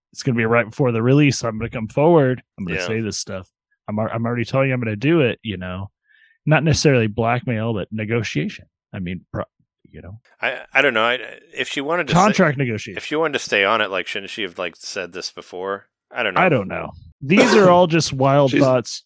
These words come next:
Speaker 1: that I've, I've had, and also, you know, I've probably been influenced by qu-, comments I've read here and there on different social media, but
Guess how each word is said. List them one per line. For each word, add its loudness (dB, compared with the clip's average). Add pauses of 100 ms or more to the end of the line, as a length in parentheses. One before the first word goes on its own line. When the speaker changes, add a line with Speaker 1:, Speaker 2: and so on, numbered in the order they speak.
Speaker 1:
that -2
I've, -4 (100)
I've -8
had, -6
and -14
also, -10
you -10
know, -14 (420)
I've -8
probably 0
been -4
influenced -10
by -8 (200)
qu-, -10 (180)
comments -10
I've -12
read -10
here -14
and -16
there -18
on -18
different -20 (260)
social -8
media, -8
but -18